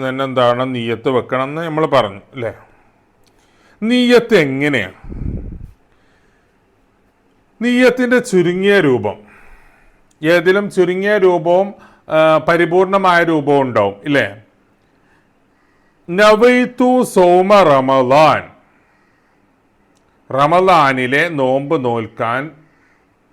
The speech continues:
കരുതി. ഇനി അത്രയാണ്, ആ, പിന്നെന്താണ് ചുരുങ്ങിയ രൂപം, നിയ്യത്തിലെ ചുരുങ്ങിയ രൂപം. നിയ്യത്തിൻ്റെ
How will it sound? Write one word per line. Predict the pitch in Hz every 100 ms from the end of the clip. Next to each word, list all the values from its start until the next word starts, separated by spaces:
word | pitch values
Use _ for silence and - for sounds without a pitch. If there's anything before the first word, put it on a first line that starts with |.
| _ -
കരുതി. | 120 107 98 113 87 _ _ _ _ _ _ _ _ _ _ - - _ _ _ _ _ _ _ _ _ -
ഇനി | 202 135 - _ - - _ -
അത്രയാണ്, | 220 233 202 190 220 196 - - 190
ആ, | 196 185 185
പിന്നെന്താണ് | 190 185 180 170 165 165 160 151 - _ _ _ _ _ _ _ _ _ _ _ _ -
ചുരുങ്ങിയ | 185 196 202 196 147
രൂപം, | 107 113 135
നിയ്യത്തിലെ | 151 156 165 170 202 - _ _ -
ചുരുങ്ങിയ | 214 214 202 190 131
രൂപം. | 104 92 95 _ _ _ _ _ _ _ -
നിയ്യത്തിൻ്റെ | 233 254 262 254 247 247